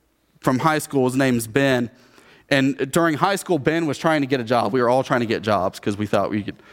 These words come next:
get the money, and then you can get the car, and then you can get the girls. That was our, that was how it, things progressed in our mind. You get the job, get money, car, girlfriend, right there. Um, Ben, super nice guy.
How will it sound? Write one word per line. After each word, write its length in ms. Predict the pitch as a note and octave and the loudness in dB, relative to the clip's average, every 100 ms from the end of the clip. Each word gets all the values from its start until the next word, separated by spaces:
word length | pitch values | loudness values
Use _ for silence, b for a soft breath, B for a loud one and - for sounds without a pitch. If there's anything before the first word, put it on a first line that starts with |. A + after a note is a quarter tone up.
| B B B | B B B
get 120 | C#3+ | -2
the 80 | C3+ | 0
money, 460 | C#3 E3+ D#3+ D#3 D#3 | 2 2 0 -2 0
and 140 | C3 | 0
then 80 | C3 | 0
you 60 | C3 | 0
can 140 | B2+ | 0
get 120 | B2 | 0
the 80 | B2+ | -2
car, 440 | - D#3 D3+ D3 - B | -2 0 2 0 -2 B
and 140 | C3+ | 0
then 40 | C3+ | 2
you 40 | |
can 140 | C3+ | 0
get 120 | B2+ C3 | 0 -2
the 60 | |
girls. 380 | A#2 C3 A2+ G#2 | 0 0 2 2
That 120 | A#2 | 0
was 140 | A2 A#2+ | 0 2
our, 200 | G#2+ G#2+ - B B B B B _ _ - - | 0 -2 -12 B B B B B _ _ -12 -2
that 120 | C3 | 0
was 100 | B2+ | 2
how 240 | C#3+ A#2+ | 0 0
it, 220 | - B2+ - | -2 -2 0
things 200 | C#3 A2+ | -2 -2
progressed 600 | - B2+ A2+ A#2 A2+ - | 0 0 2 0 0 0
in 80 | |
our 80 | A#2 | 0
mind. 400 | A2+ A#2 G#2+ G#2+ - b b b | 2 0 0 -6 -12 b b b
You 60 | - | -4
get 100 | - | -4
the 60 | A2 | 0
job, 400 | C3+ C3+ D3 - _ - | 0 2 0 -6 _ -4
get 120 | B2+ | -2
money, 320 | B2 A#2+ A#2+ A#2+ _ | 0 0 -2 -6 _
car, 340 | - A#2+ A#2 A2 _ - - | 0 2 2 -2 _ -20 -4
girlfriend, 420 | A2 F#2 D#2 G2+ _ _ _ _ _ | -4 -2 -4 -8 _ _ _ _ _
right 140 | G#2 | -8
there. 180 | G#2 F#2+ - B B | -4 -4 -6 B B
Um, 380 | D#3 D#3+ D#3 C#3 A#2+ _ _ b b b _ _ _ _ _ - - - | 0 2 0 -4 -10 _ _ b b b _ _ _ _ _ -20 -20 -8
Ben, 480 | C3 F3+ G#3+ A#3 A3+ _ | 0 0 0 -2 -6 _
super 500 | - - A3+ A#3 A#3+ | -8 0 2 2 0
nice 360 | A3 G#3 G3+ - | 2 2 0 0
guy. 420 | F#3+ F#3 F#3 F#3 | 2 2 2 -2